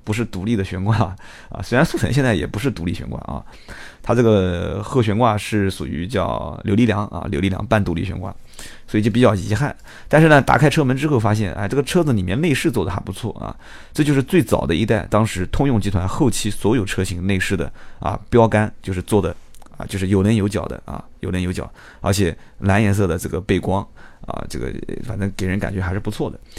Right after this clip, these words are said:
所以当时呢，这个车子确实也卖得很好啊。但是呢，很遗憾的就是这个车子卖得好的这个车型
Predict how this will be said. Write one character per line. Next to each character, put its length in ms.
所 100
以 40
当 140
时 80
呢， 100
这 80
个 80
车 160
子 120
确 200
实 100
也 80
卖 180
得 80
很 200
好 200
啊。 120
但 120
是 120
呢， 140
很 200
遗 120
憾 140
的 80
就 120
是 100
这 120
个 60
车 140
子 80
卖 180
得 100
好 260
的 160
这 80
个 100
车 180
型 220